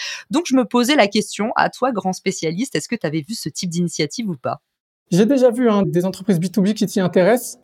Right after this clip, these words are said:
Speaker 2: Pourquoi pas, ça permet un peu de changer du, du salon commercial classique et d'avoir ses clients ou ses prospects, euh, et de pouvoir discuter avec eux super facilement.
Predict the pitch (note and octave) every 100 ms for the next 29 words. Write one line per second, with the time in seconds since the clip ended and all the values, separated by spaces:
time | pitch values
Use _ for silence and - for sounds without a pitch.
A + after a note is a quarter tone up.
0 | _ - - G3 F#3+ A#3+ - G3 F3+ F#3
1 | F#3 A3 G3+ F3 - F#3+ E3+ G3+ D#3+ E3+
2 | E3 E3 D#3 D#3 E3+ E3+ F#3 F3+ F3+ E3+
3 | E3 F#3 E3+ F3 E3 - A3 A3+ F3+ E3
4 | E3 D#3+ E3+ D#3 E3+ D3 - - - F3+
5 | F3+ F#3+ G3 E3+ F3+ F3 F#3 - G3 G3
6 | F#3+ E3 D#3 E3 D3+ F#3 D3+ D#3+ F3+ F3
7 | E3 D#3+ D#3 G3 F#3+ E3+ - E3 F3+ F3
8 | D#3 E3 G3